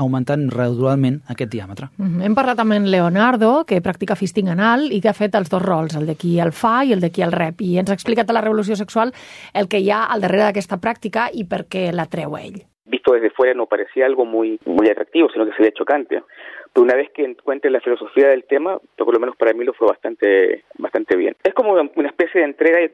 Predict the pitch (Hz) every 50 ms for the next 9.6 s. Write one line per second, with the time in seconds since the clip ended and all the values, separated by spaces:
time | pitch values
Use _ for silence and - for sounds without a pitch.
0 | - 190 180 - 110 107 107 - 180 196 180 - - 95 - 131 139 143 - 135
1 | 127 - - 127 120 - - 92 90 - - - - - 120 127 127 117 - 98
2 | - - _ - 98 - 110 98 98 - 101 92 _ - 143 135 - 131 110 107
3 | 104 107 - 131 - 113 107 - - - 131 113 98 87 - - - 87 85 -
4 | - 57 - 82 85 - - - - - - - - 190 - - _ - - -
5 | 139 143 135 117 - - 139 139 131 - - 131 131 - 120 113 120 123 135 139
6 | 147 139 131 113 - - 104 101 - - 131 131 - 151 135 - - - 104 90
7 | - - - - 90 90 92 92 92 95 113 110 110 - - - - - - -
8 | - - 117 101 90 - - 110 98 - 110 107 _ - 107 98 92 85 110 104
9 | 101 95 92 - - 120 117 120 - - 151 -